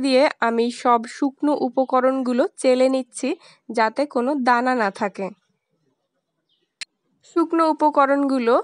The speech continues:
চেলে নেওয়ার পরে দিয়ে দিচ্ছি ফিফটি এমএল রিফাইন তেল।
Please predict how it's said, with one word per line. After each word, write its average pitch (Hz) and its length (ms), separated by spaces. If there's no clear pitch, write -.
চেলে 285 240
নেওয়ার 285 280
পরে 269 240
দিয়ে 247 220
দিচ্ছি 247 300
ফিফটি - 420
এমএল 233 260
রিফাইন 240 400
তেল। 190 160